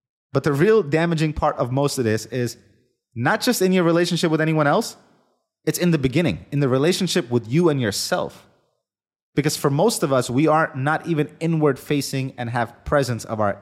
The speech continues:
internal feelings. And this is what the morning pages help you resolve. Because we get so comfortable and used to expressing our official feelings and rehearse and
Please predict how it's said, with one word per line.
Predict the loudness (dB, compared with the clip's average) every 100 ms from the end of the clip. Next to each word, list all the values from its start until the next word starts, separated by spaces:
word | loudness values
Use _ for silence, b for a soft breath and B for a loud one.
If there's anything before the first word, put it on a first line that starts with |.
| -12 -12
internal | -8 -6 -4 -4 -6
feelings. | -8 -6 -6 -8 -18 _ _ _ _ _ _ _ -6
And | 0
this | 0 0
is | 0
what | 0 0
the | -2
morning | 2 2 0
pages | 0 0 0 -2
help | -4 -4
you | -2
resolve. | -4 -2 -4 -4 -10 _ _ _ _ _ _ _
Because | -2 2 0 -2 -12 _ _ _ _
we | 0 2
get | 2 0
so | -2 2 2 0
comfortable | -6 -10 -4 -4 -4 -6 -2 -2 -4 -10 _ _ _ _ _ _ _ _ _ -4
and | -2 0
used | 2 4 4 2
to | -2 -2
expressing | -4 -6 -2 -2 0 0 0
our | 0 -2
official | -4 -2 -2 0
feelings | -2 0 2 2 -2
and | -4 -2
rehearse | 0 0 2 0 0
and | -4 -6